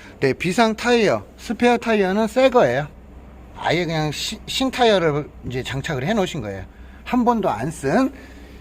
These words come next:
신 타이어고, 배터리, 배터리도 볼트가, 십사 볼트가 정확하게 나오고 있습니다.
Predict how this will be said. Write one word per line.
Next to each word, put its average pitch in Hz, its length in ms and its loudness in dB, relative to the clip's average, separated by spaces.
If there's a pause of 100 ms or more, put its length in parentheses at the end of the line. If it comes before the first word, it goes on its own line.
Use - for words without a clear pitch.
(140)
신 214 240 -4
타이어고, 175 640 -2 (1800)
배터리, 131 440 -8 (240)
배터리도 151 680 0 (540)
볼트가, 135 580 0
십사 170 340 -4
볼트가 147 280 -6
정확하게 120 640 -8
나오고 110 320 -6
있습니다. 107 420 -8